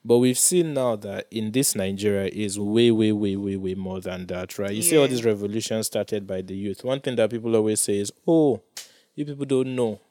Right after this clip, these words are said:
Speaker 1: Oh, you people don't
Speaker 2: Mm.
Speaker 1: understand. Oh, you people don't respect your elders. Oh, it's not your time." Oh, it's, it's like, bro, we've sat down and seen how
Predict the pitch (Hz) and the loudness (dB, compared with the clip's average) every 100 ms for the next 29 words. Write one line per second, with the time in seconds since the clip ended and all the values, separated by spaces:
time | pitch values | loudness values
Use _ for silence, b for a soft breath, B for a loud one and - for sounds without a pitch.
0 | _ _ _ - 175 151 131 160 147 139 | _ _ _ 0 4 4 2 -2 -4 -2
1 | 135 113 107 101 - 120 104 - 170 170 | -2 -2 -4 -4 0 0 0 0 0 0
2 | 175 165 151 147 123 113 127 123 110 113 | -8 -10 -6 -4 -2 -4 -4 -4 -2 0
3 | 113 101 98 170 156 135 160 135 107 - | 0 -2 0 0 0 0 -2 0 -4 -4
4 | 120 98 92 - 175 156 139 123 139 147 | -6 -6 -6 -2 0 0 -2 -4 0 0
5 | 139 123 151 135 98 _ _ _ _ _ | 0 -4 -2 -2 -4 _ _ _ _ _
6 | _ _ _ 123 120 - 190 117 135 127 | _ _ _ -6 -2 2 2 2 0 0
7 | 101 101 - 135 123 117 113 110 110 | -2 -4 -4 -4 -4 -6 -4 -2 -2